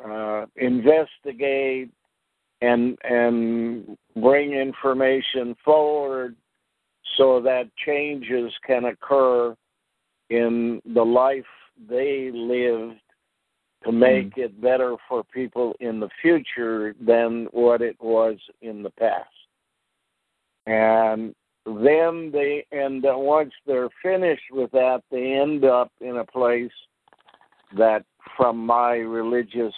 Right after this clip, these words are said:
Speaker 1: background, I would describe as purgatory, or as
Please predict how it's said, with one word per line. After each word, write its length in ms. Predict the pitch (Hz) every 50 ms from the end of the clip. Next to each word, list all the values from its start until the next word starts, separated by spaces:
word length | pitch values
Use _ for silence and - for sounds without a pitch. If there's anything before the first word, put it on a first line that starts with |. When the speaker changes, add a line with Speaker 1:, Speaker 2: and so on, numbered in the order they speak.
| - - -
Speaker 1:
background, 840 | 104 117 120 127 - - _ 113 113 113 117 117 113 110 110 110 107
I 240 | 98 107 107 110 117
would 380 | 113 110 113 113 107 98 98
describe 880 | 98 107 104 - - - - - 120 120 117 113 113 113 113 110 110 110 110 110 _ _ _ _ _ _ _ _ -
as 240 | 113 107 107 110 104 101 - - _ -
purgatory, 1080 | - 147 156 160 147 127 120 113 - _ - 101 92 92 90 87 80 - - - _ _ _ _ _ _ _ _ _ _ _ _ _
or 560 | - 110 110 110 110 107 107 107 104 - - -
as 280 | 110 113 110 110 113